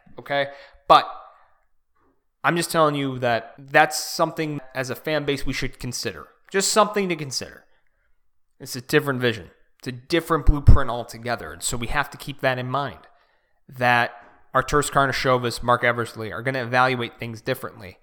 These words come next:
And it's probably the reason why they brought these guys back. They wanna see, of any of the core four,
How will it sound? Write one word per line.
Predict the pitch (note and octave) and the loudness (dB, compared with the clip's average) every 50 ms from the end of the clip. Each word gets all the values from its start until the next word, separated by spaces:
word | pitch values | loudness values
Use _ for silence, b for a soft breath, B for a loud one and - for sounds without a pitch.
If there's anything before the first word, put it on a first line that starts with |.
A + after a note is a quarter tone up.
| b b b b b b b b b b - | b b b b b b b b b b -12
And | - B2 A#2 A#2 A#2 A#2+ | -8 -6 -4 -4 -6 -4
it's | - | 2
probably | - - F#3 G#3 A3+ A#3+ | 6 8 8 8 8 6
the | G#3 G3 | 2 0
reason | G#3 A3+ G#3 G#3 | 0 0 0 4
why | G3 F#3+ F#3+ | 4 4 4
they | F#3+ | 4
brought | F3 E3+ E3+ E3+ E3+ | 4 4 4 4 4
these | E3 E3 | 0 -6
guys | D#3+ E3+ D#3 D#3 C#3+ | -2 0 0 0 0
back. | - C#3 C3+ A#2+ - - - F2+ G#2+ | 0 0 0 0 -2 -6 -10 -6 -2
They | C3+ D3+ | 0 0
wanna | E3 E3+ E3+ F3 E3+ E3+ E3+ E3 D#3 | 0 0 0 2 2 2 2 0 -6
see, | - - - - - F3 D#3 A#2 G2 F2 - - _ _ _ _ _ _ _ _ _ _ _ _ _ _ _ _ _ _ _ _ _ _ _ _ - | -8 -8 -10 -10 -10 -10 -10 -12 -12 -14 -16 -20 _ _ _ _ _ _ _ _ _ _ _ _ _ _ _ _ _ _ _ _ _ _ _ _ -20
of | - A#2 - _ - | -18 -18 -14 _ -2
any | D3+ E3 F3+ F#3 | 0 2 4 4
of | F#3 | 4
the | F3 E3 | 4 2
core | - - - D#3+ D3+ C#3 | 4 6 6 6 6 4
four, | - - - C#3 A2+ F2+ D2+ D#2 - | 0 -2 -2 -4 -6 -6 -8 -12 -14